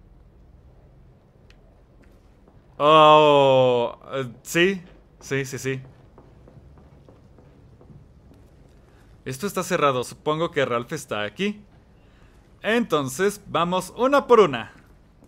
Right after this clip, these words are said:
No recuerdo haber visto ropa.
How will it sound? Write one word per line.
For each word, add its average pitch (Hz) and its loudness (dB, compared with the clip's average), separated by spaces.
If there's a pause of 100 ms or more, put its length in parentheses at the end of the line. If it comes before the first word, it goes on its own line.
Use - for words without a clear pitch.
(760)
No 190 -2
recuerdo 269 0
haber 220 4
visto 214 -4
ropa. 190 -6